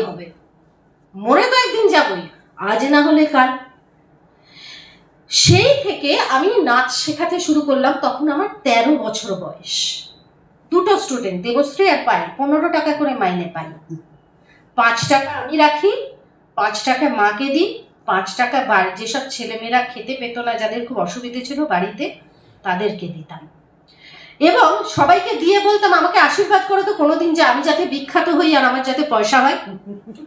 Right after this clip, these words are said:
হ্যাঁ, কেউ আমাদের পাড়ায় কিরম ছিল, কেরোসিন তেল তুলতে গেলাম হয়তো, "কি রে, নিজেদেরটা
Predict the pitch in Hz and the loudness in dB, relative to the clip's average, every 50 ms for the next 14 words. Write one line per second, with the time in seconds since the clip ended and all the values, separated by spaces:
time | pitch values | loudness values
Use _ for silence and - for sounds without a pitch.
0 | 311 - 233 - - _ - - - _ _ _ _ _ _ _ _ _ _ - | -20 -20 -20 -20 -20 _ -20 -20 -20 _ _ _ _ _ _ _ _ _ _ 0
1 | 349 403 370 - - - - - - - - - - _ - 370 392 466 349 - | 2 2 2 2 -2 -8 -14 -18 -20 -20 -20 -20 -14 _ 0 2 4 4 4 2
2 | - 269 330 339 415 415 - 339 330 370 381 370 370 370 370 359 339 - 381 302 | 2 0 0 2 2 2 4 4 4 4 2 2 0 0 0 0 0 0 0 0
3 | 254 247 277 302 302 330 - 415 392 392 359 349 - 330 320 302 320 302 285 294 | 0 0 0 0 0 0 0 0 0 2 2 0 0 0 -2 -2 0 2 2 4
4 | 269 254 247 233 226 226 233 262 302 - - - - - - - - _ - 392 | 2 2 0 -2 -4 -4 -4 -4 -6 -6 -10 -16 -20 -20 -20 -20 -6 _ 4 4
5 | 440 480 480 466 403 339 294 - 196 226 285 311 370 415 415 453 427 - 480 | 4 6 4 4 4 2 2 0 -2 -2 -2 0 0 0 0 0 -2 0 0